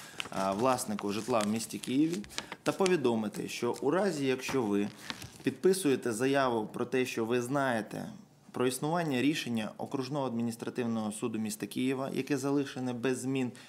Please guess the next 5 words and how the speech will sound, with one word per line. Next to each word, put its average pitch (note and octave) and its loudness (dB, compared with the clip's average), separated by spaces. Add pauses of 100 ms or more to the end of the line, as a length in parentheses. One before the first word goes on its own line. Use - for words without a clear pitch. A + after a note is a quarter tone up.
(120)
Київським B2 2
апеляційним A#2 0
судом A#2 0
міста A2+ -2
Києва, A2+ -4